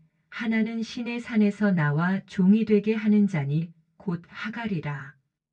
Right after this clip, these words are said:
이 하갈은 아라비아에 있는 신의 산이요 지금 있는 예루살렘에 해당하는 곳으로 자기 아이들과 더불어 종로를 타느니라.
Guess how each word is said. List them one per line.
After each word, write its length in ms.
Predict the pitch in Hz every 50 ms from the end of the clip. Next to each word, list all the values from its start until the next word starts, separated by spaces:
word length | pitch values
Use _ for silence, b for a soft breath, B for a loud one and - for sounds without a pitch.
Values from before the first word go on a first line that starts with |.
| _ _ _ _ _ _ _ _ _ _
이 200 | 190 196 202 214
하갈은 640 | 208 - 220 226 - 208 202 190 214 220 220 208 196 -
아라비아에 720 | - 156 165 175 196 208 208 202 214 214 208 202 208 208
있는 380 | 202 190 175 175 190 208 214 214
신의 380 | 214 - - 240 226 240 240
산이요 640 | 240 - - 214 190 170 151 143 143 143 151 156 b b b b b b
지금 380 | _ - 202 180 196 208 202 196
있는 520 | 185 170 170 170 196 220 226 214 - -
예루살렘에 840 | 151 165 175 175 202 202 208 208 208 208 196 185 175 175 175 185 208 214
해당하는 640 | - 226 233 220 233 226 220 214 208 202 202 196 190
곳으로 580 | - 156 156 - - - 156 147 151 175 180 b b b b b b b b b b
자기 460 | - - - 160 156 143 196 202 202 202
아이들과 800 | 156 156 160 175 185 180 - 156 147 143 - 156 170 196 208 202
더불어 500 | - - - 165 151 170 170 175 185 202
종로를 540 | 208 - - 190 180 180 185 190 196 196 202
타느니라. 840 | 202 - - 214 214 214 208 196 165 143 147 143 139 127 127 -